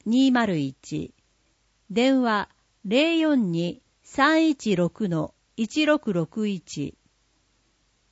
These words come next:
純也。東小金井駅前子どもクリニック。小児科、アレルギー科。梶野町五の三の二十五の二〇九。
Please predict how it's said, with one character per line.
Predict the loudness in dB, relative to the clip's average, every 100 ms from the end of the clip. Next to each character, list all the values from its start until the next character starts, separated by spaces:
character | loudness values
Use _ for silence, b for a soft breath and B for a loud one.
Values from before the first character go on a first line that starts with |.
| _ _ -10
純 | 0 4 4 4
也。 | 2 -2 -6 _ _ _ _ _ _
東 | -2 2 2 0 -2
小 | -2
金 | 2 2 4
井 | 2 0
駅 | -4 -2 0
前 | 2 0 0
子 | 0
ど | 2
も | 2 0
ク | 0
リ | 0 2
ニ | 0 -4
ッ | _
ク。 | -6 -6 -6 _ _ _ _ _ _
小 | -14 0 2 4
児 | 2 0
科、 | -4 -6 -6 -10 _ _
ア | 0 2
レ | 4
ル | 2
ギ | 0 -2 -2
ー | -4
科。 | -6 -6 -6 _ _ _ _ _ _ _ _
梶 | -4 -2 0
野 | 0
町 | -2 0 2 2 2 -2 _ _
五 | -2 0 2
の | 0 -4 -8
三 | -12 -2 0 2 2
の | 2
二 | 2 2
十 | 0 0 0
五 | 0 -2
の | -2 -6
二 | -4 2 4 4
〇 | 4 2 0 -4
九。 | -4 -4 -2 -4